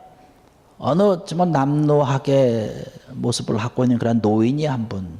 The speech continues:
계셨답니다. 그래서 출퇴근을 하면서, 어, 인사도 드리고 친절하게 하고, 뭐 이런 성탄 절기가 되면 뭐, 어? 성탄 카드도 주고 뭐 조그만 선물도 하고 뭐 새해 인사도 하고 뭐 이렇게 하면서 뭐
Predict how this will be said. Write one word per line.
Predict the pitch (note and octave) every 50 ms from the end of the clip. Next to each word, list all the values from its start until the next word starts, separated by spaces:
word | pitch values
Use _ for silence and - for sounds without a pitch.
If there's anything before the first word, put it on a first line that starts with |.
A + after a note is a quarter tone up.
| A2
계셨답니다. | - - F#2+ - - G#2+ _ - - A2 A#2 A2+ G#2 - - - - _ _ _ _ _ _ _ _ _ _
그래서 | _ G#2+ F#2+ - G2+ G2 F#2
출퇴근을 | - - B2 - - B2 G#2+ G#2+ G#2 G#2+ G#2+
하면서, | G#2+ A2 A2 G#2 G2+ - - G#2+ G#2 G2 - - - - - - - - - - - - - -
어, | G#2+ G2+ G2+ G2 F#2+ F#2 G2 G2
인사도 | G2+ G#2+ G#2+ - A2 G2+ G#2+ G2+
드리고 | G2 G2+ F#2 G2+ G2 - G2+ G2+ G2+ G2+ G2
친절하게 | - - C3 A#2 G#2+ G#2+ G2+ F#2 F#2+ - -
하고, | F#2+ - - - - - - A2 G#2+
뭐 | G2+ G2+ G2+ G2+
이런 | G2+ G2+ G2 G2+ G2+ G2+
성탄 | G2+ - A#2+ A2+ G#2+ - A2 G2+
절기가 | G2 G2+ F#2+ F#2 - F#2 F#2+
되면 | F#2+ - A2 G2+ G2 G2+ G2 G2 - - - - - -
뭐, | - G2 G2 G2 F#2 G2
어? | G2 G2 B2+ E3 G#3+ -
성탄 | - - A#2 A2+ - G#2+ G2+
카드도 | - - C3 A#2 A2+ A2 A2+ G#2 G2
주고 | - G2+ G2 - G2+ G2+
뭐 | G2 F#2+ F#2+
조그만 | G2 - - A2 G#2+ G#2
선물도 | - G#2+ G#2 A2 A2 A2+ G#2 G2 - G#2+
하고 | G2 G2+ G#2+ - - G#2 G2+ G#2 - - - - -
뭐 | - G#2
새해 | - - C#3 C3 B2
인사도 | A#2 A2+ A2+ - A2 G#2 G#2+ - G2
하고 | F#2 - A2+ A2 - A2 G#2
뭐 | G#2 G#2 G#2+
이렇게 | G#2 F#2 - - - -
하면서 | B2 A#2 G#2 G2+ - - G#2+ G2
뭐 | F#2 F#2